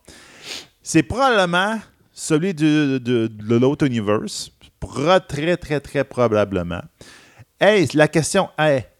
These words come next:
Speaker 2: est-ce qu'on va avoir une série sur le,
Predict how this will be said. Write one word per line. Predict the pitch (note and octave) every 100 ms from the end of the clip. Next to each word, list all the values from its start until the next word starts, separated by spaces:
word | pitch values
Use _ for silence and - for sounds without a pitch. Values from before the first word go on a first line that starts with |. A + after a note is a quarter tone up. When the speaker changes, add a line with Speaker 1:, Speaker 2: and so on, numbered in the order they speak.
| _ _
Speaker 2:
est-ce | C#3+ D3 A#2+ -
qu'on | - A2 - _ G#2+
va | A2
avoir | A#2 C3+ B2
une | A2+
série | - C#3+ C3 C3+ C3 G2+
sur | - - G#2+
le, | G2+ F#2+